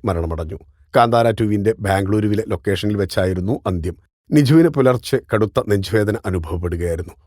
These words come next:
ഉടൻ തന്നെ ആശുപത്രിയിൽ എത്തിക്കാൻ ശ്രമിച്ചെങ്കിലും മരണം സംഭവിച്ചിരുന്നു. നിരവധി തിരിച്ചടികൾ നേരിട്ടുകൊണ്ടാണ് കാന്താര ചാപ്റ്റർ ടു ചിത്രീകരണം മുന്നോട്ടു പോയത്.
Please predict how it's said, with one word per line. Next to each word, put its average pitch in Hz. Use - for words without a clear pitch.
ഉടൻ 117
തന്നെ 113
ആശുപത്രിയിൽ 104
എത്തിക്കാൻ 104
ശ്രമിച്ചെങ്കിലും 101
മരണം 95
സംഭവിച്ചിരുന്നു. 82
നിരവധി 185
തിരിച്ചടികൾ 135
നേരിട്ടുകൊണ്ടാണ് 107
കാന്താര 90
ചാപ്റ്റർ 90
ടു 185
ചിത്രീകരണം 90
മുന്നോട്ടു 85
പോയത്. 82